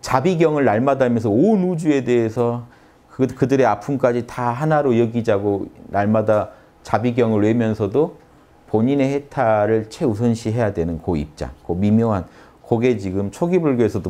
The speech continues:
보이는데 바가바드 기타에서도 그게 보여요. 예, 그래서 이 전반적으로는 지금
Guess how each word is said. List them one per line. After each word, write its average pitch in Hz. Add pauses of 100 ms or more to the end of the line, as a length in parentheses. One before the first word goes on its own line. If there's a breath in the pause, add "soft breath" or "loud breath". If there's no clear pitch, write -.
(120)
보이는데 90
바가바드 101
기타에서도 82
그게 78
보여요. 73 (800)
예, - (160)
그래서 107 (280 loud breath)
이 92
전반적으로는 110
지금 110